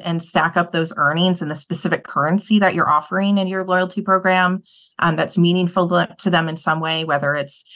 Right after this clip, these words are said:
you know, points that they can redeem for future travel or miles, or they're, you know, cash back and savvy, right? And we know that those tend to be less of the sort of upper echelon of spenders.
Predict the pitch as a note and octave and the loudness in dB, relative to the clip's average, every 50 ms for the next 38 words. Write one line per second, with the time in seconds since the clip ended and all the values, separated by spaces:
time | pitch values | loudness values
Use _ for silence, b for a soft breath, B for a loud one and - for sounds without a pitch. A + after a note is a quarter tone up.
0 | B B - F#3 E3 C#3+ F3 - - E3+ E3 E3 E3+ - E3+ D#3+ - D#3+ D#3 - | B B 2 2 2 2 2 2 2 2 2 2 -2 -4 -4 -4 -4 -4 -4 -4
1 | D#3 D3+ D#3+ D#3+ D#3+ E3 D#3 D3+ D#3 D#3 C#3+ - D#3 C#3+ - E3 C#3+ - D#3+ D#3+ | -6 -4 -6 -6 -4 -4 -6 -4 -6 -6 -6 -4 -6 -6 -4 -6 -6 -4 -6 -6
2 | - - C#4 C4+ A#3+ A#3 A3+ A3+ G#3 G3 F#3+ E3+ D3 C#3 C#3+ D3+ D#3+ D#3+ D#3+ D#3+ | -2 0 2 4 4 4 2 2 2 2 2 0 0 0 -2 0 0 0 2 2
3 | D#3+ D#3+ D#3+ D#3 D#3+ D#3+ D#3+ - - _ G#3 A3+ C4 C#4+ D#4+ D#4+ C#4 C4+ C4 B3 | 0 0 -2 -4 -4 -6 -10 -14 -8 _ 2 4 4 4 4 4 4 4 4 4
4 | B3 A#3 - - G#3+ A#3 A3 F3+ F3 - - G#3 G#3 A3 A3+ - - G#3+ G3 G3+ | 2 0 0 0 2 4 6 6 4 2 0 0 0 0 0 0 -2 0 2 2
5 | A3 G#3+ G#3 F3+ F3+ F3 F3 - - E3 F#3+ B3 A3+ C3 - - - D#3 D#3+ E3 | 0 0 -2 -4 -6 -6 -4 -2 0 2 2 2 0 -2 -6 -10 -8 -6 -4 -4
6 | F#3+ G#3 F#3 F3 F3 F3 F3 F3 E3+ E3+ F3+ F3 F3 - - D#3+ D3+ D#3 - - | -2 -2 -2 -2 -2 -2 0 0 2 2 2 0 -2 -6 -6 -6 -6 -6 -6 -6
7 | E3 D#3 D#3+ - - E3 D3+ D3+ D3 D3 D3 D3+ b b b b b b G#3+ F#3+ | -4 -4 -4 -6 -6 -6 -4 -4 -2 -4 -4 -6 b b b b b b 2 4
8 | F#3+ F3+ F3+ F3 - - E3 D#3 - - D#3+ G3+ E3 - - D#3+ D3+ D3+ D3+ D3+ | 4 4 2 0 0 -2 -2 -2 0 -2 -2 -2 -2 -4 -4 0 0 2 2 0
9 | D3 - - _ _ - G3 F#3+ F#3+ F3 E3 E3+ E3 - - D#3+ D3+ C#3 C#3+ C#3+ | -2 -4 -12 _ _ 0 0 2 2 2 2 2 0 -2 -4 -4 0 0 0 0
10 | D3 D3+ D3+ - - - C#3 C3+ B2+ C3 C3 C3 D#3 E3+ - | 0 -4 -8 -8 -4 -2 -2 0 0 0 -2 -2 -2 -6 -10